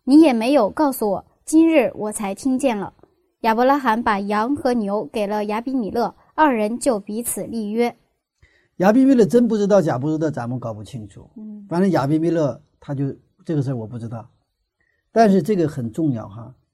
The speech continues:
Speaker 2: 因为这是他们之间曾经的一个，呃，就是挡亚比米勒和就是亚伯拉罕关系的一个很重要的一个障碍。现在呢，就是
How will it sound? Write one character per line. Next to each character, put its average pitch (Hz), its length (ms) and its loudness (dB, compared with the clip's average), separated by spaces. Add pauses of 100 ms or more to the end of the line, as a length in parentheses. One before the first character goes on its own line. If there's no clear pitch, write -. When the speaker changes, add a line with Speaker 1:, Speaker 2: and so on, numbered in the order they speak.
(200)
Speaker 2:
因 226 160 0
为 214 80 4
这 240 160 0
是 180 120 2
他 220 260 -4
们 208 160 0
之 190 180 -4
间 175 360 0
曾 165 360 -4
经 208 260 0
的 160 200 0
一 139 140 -4
个， 127 360 -6 (720)
呃， 120 580 -12
就 147 120 -8
是 131 180 -8 (200)
挡 127 400 -4 (100)
亚 135 140 -2
比 160 140 -2
米 196 160 4
勒 180 160 4
和 143 180 0 (160)
就 135 140 -8
是 - 400 -12
亚 151 180 -2
伯 175 120 0
拉 175 80 2
罕 160 160 -2
关 220 240 4
系 196 100 -2
的 160 100 0
一 135 80 2
个 127 300 -4
很 147 220 -4
重 208 120 -6
要 190 80 -2
的 170 80 -2
一 - 20 -2
个 185 100 -2
障 254 260 2
碍。 120 180 -8 (420)
现 247 300 2
在 233 220 4
呢， 143 260 -2 (160)
就 156 140 -6
是 135 240 -4